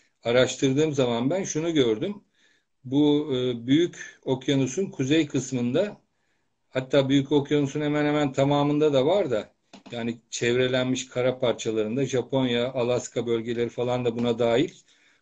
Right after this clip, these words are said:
Buralarda ateş çemberi deniliyor. Çok yüksek, e, şeyler oluyor, depremler oluyor burada. Yanardağ patlamaları oluyor. Hala da devam ediyor. Yani dokuz ve üzeri depremler oluyor.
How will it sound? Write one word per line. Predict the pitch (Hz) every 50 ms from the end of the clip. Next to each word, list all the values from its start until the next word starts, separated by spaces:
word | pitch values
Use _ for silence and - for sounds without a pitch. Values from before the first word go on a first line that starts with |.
| _ _
Buralarda | 120 123 147 175 185 175 165 151 143 139 147 196 220
ateş | 190 156 135 - 180 175 - -
çemberi | - 165 160 160 160 160 165 175 170
deniliyor. | 160 135 120 113 113 113 110 104
Çok | - 165 175 165 - -
yüksek, | 151 143 139 - - 190 196 - - - -
e, | 156 135 131 127 127 120 131 - - - 143 131 120
şeyler | - - 135 135 135 175 175
oluyor, | 143 120 107 107 107 107 107
depremler | 127 123 123 - 135 135 135 139 151 156 160
oluyor | 131 110 104 104 104 101
burada. | 107 110 117 139
Yanardağ | 151 143 131 135 139 139 131 139 135 135 -
patlamaları | 135 131 127 - - 131 131 127 123 127 131 139 143
oluyor. | 135 113 104 107 123 160 185 - _ _ _ _ _ _ _ _ _
Hala | - 131 135 139 139 131 127 127
da | 123 120 113
devam | 120 120 127 135 131 120
ediyor. | 107 110 135 160
Yani | 160 147 139 135 139 139 135 135 135 - _ _ _ _ _ - 117 127
dokuz | 143 143 143 - 190 190 180 139 123 151 139
ve | 147 175 196
üzeri | 185 170 156 135 127 143 156 165 170 160
depremler | 160 151 - 143 151 151 151 156 165 165 151
oluyor. | 131 110 101 101 98 104